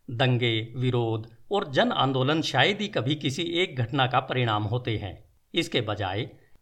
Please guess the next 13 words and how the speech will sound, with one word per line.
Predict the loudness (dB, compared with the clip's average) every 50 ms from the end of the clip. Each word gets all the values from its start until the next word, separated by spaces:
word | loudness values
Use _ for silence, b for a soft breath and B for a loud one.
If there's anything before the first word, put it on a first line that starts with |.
| -12
ये | -4 -2 0 2
माइक्रोग्रीगेशन | 4 4 4 2 2 0 -2 -2 0 0 -2 0 2 2 2 2 2 -4 -4 -6 -8 b b b b b b -2
और | 0 0
रोजाना | 2 2 2 4 4 4 4 4 2
के | 0 0 -4
छोटे-छोटे | -4 -2 -4 -4 -2 -2 -2 -2 -2 -4 -4 -4
फ्रस्ट्रेशन | -6 -2 -2 -2 0 0 -2 -2 -2 0 -2 -4 -4
की | -4 -4 -4 -4
एक | -4 -4 -6 -10 b b b b b -4
लंबी | 0 0 0 0 0 -2 -2
लाइन | 0 0 2 2 2
होते | 2 0 0 -2 -4 -4 -4
हैं, | -6 -8 -10 -14 -18 _